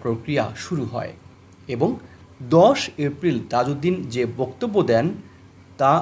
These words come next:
রচনায় হাত দেয়া হয়। অধ্যাপক রেহমান সোবান এবং অধ্যাপক আনিসুর রহমান সে সময় দিল্লিতে পৌঁছান এবং সবাই মিলে যোগাযোগ এবং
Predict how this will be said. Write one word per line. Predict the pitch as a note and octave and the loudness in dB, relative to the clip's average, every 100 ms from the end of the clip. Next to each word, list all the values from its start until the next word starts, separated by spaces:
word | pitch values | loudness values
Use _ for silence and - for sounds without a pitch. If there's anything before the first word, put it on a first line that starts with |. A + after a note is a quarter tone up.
| - | 0
রচনায় | C3+ C3+ F3+ D3 G#2+ | 0 0 0 0 -2
হাত | G#2+ D3+ | -2 -4
দেয়া | B2 A#2 | 0 -2
হয়। | G#2+ G#2 - - - - - - - | -2 -8 -14 -18 -20 -20 -20 -20 -2
অধ্যাপক | F3+ F3 A3 C#4 D4 | 4 6 6 2 0
রেহমান | C#3+ C3+ D#3 E3+ | -4 0 2 2
সোবান | E3+ C3+ A2+ A#2+ C3+ C#3+ - | 0 -4 0 2 0 -4 -10
এবং | B2 B2+ C#3+ | -4 -2 -2
অধ্যাপক | C#3+ B2+ D#3 F#3 F#3+ | -4 -4 0 -2 -2
আনিসুর | C3 C3+ C3+ D#3 | -2 -2 -2 -4
রহমান | A#2+ A#2+ C#3 A2+ | -4 -2 -2 -2
সে | - C#3 | -4 -4
সময় | B2+ D#3 E3 E3+ B2+ | -2 0 0 0 -2
দিল্লিতে | D#3+ F3+ E3 | 0 2 0
পৌঁছান | A#2+ A2+ G2+ - - - - - - - - - | -2 -4 -6 -8 -12 -16 -20 -20 -20 -20 -20 -14
এবং | C3 B2+ E3+ | -8 -4 -4
সবাই | - C#3+ B2+ D#3 | -2 0 6 6
মিলে | D#3 A#2 C3 A#3 - - - - - B2+ A#2 | 6 0 -2 -4 -12 -20 -20 -20 -20 -12 2
যোগাযোগ | E3+ F#3+ G3+ A#3 | 4 4 2 -2
এবং | C3+ C3 | -4 -2